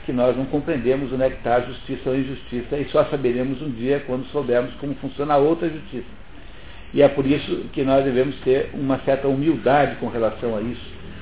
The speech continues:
O contrário da humildade em grego é a hubris. O maior defeito que um ser humano possa ter para um grego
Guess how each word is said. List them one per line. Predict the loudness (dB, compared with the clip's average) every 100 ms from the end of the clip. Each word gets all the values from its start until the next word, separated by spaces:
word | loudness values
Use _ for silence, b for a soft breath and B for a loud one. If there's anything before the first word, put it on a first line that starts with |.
| -6
O | 2
contrário | 6 6 6 8 10 8 4
da | 4 6 6
humildade | 6 2 4 6 4 2
em | 0
grego | 4 4 2 0
é | 2
a | 4
hubris. | 4 2 0 -2 -8 -10 -14 -16 -16 B B B 0
O |
maior | 6 10 10 10
defeito | 6 0 2 0 -2
que | -4
um | -2
ser | 0
humano | 2 2 0 -2
possa | -4 -4 0
ter | 0 2
para | 0
um | 2
grego | 4 4 4